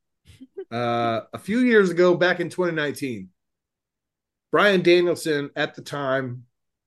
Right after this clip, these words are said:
Speaker 2: Daniel Bryan, was the new world champion over in W W E.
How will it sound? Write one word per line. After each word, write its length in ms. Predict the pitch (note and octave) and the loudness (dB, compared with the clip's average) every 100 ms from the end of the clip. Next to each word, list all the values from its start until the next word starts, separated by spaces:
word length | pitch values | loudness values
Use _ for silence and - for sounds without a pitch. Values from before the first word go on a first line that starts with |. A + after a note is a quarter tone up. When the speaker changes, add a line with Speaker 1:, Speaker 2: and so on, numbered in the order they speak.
| _ _ _ _ _ _ - | _ _ _ _ _ _ -4
Speaker 2:
Daniel 280 | C#3+ C#3 A#2+ | -2 -2 -2
Bryan, 440 | C3 A2+ F#2+ F2+ - _ _ _ _ _ _ _ _ _ | -2 -4 -6 -12 -20 _ _ _ _ _ _ _ _ _
was 300 | G#2+ A#2 A#2 | -4 -2 -2
the 400 | B2 A#2+ A#2 A2 - - | -6 -4 -4 -4 -8 -12
new 340 | A2+ D#3 E3 | -4 -2 -2
world 340 | D#3 C#3+ C#3 A#2 | 0 0 0 -4
champion 500 | B2 G#2+ - E2 - _ _ _ _ _ _ | -10 -10 -12 -16 -18 _ _ _ _ _ _
over 260 | A#2 A#2+ A#2 | -6 -4 -2
in 80 | G#2+ | -4
W 260 | G#2 G2 F#2+ | -6 -8 -10
W 240 | F2 F2 | -14 -16
E. 220 | D2 C#2 | -18 -20